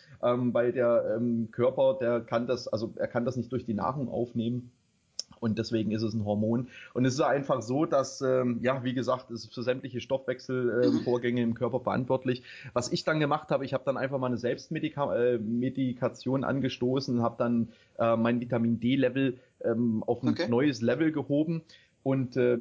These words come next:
Speaker 1: ich habe auch alles dokumentiert, aufgeschrieben, Tag eins, Tag zwei, Tag drei. Und dann am Tag drei, das war total lustig, habe ich
Speaker 2: Ja.
Speaker 1: dann eine Karotte gebissen, habe einen Apfel gegessen und es nichts passiert.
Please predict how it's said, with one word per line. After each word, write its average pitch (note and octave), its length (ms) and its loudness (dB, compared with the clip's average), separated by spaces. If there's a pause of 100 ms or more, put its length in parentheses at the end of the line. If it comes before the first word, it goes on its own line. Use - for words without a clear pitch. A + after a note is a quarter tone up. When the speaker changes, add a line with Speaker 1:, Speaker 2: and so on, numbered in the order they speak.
Speaker 1:
ich D3 140 -4
habe D3+ 160 2
auch - 120 -2
alles F#3+ 280 0
dokumentiert, F#3+ 800 0
aufgeschrieben, E3+ 720 0
Tag D3 200 0
eins, D#3 340 -2
Tag C#3+ 240 0
zwei, C#3 220 0
Tag C3 280 -2
drei. A2+ 360 0
Und B2 120 -2
dann C3+ 180 -2
am C#3+ 160 -6
Tag B2+ 280 -2
drei, G#2+ 280 -2
das - 220 -6
war C3+ 260 0
total C3 320 0
lustig, D3 400 -2
habe C3 140 2
ich C3 80 0
Speaker 2:
Ja. - 20 0
Speaker 1:
dann B2+ 160 2
eine B2 160 -4
Karotte B2 400 0
gebissen, D#3 460 -4 (360)
habe - 140 -4
einen C3+ 100 -4
Apfel - 340 -2
gegessen D3+ 500 -6 (180)
und B2 160 -2
es B2 300 -6
nichts D#3+ 360 -2
passiert. D3+ 520 -2